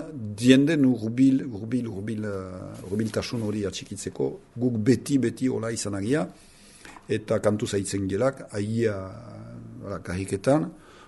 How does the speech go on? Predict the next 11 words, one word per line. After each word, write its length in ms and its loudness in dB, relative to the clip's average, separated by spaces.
baina, 300 2
hala, 440 2
mikrofonik 560 -4
gabe, 640 6
jenden 320 2
hurbiltzen, 480 -2
sobera 420 0
arro-, 320 -2
arrabos 400 0
balima 320 -2
da, 140 0